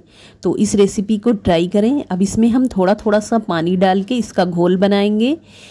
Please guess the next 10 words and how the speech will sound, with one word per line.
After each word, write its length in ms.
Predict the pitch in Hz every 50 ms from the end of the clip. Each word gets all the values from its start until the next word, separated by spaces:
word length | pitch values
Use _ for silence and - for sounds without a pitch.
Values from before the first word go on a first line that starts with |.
| - _ -
एक 180 | 196 196 190
साथ 280 | - - 226 240 233 -
हमें 160 | 240 247 262
सारा 280 | 247 - 214 180 180 175
पानी 280 | 175 - 180 175 190 196
नहीं 260 | 196 185 170 175 185
डालना 340 | 175 202 202 202 208 214 220 226
है, 200 | 226 254 330 330
कुल 260 | - - 208 202 202
इसमें 360 | 202 202 - - 208 233 277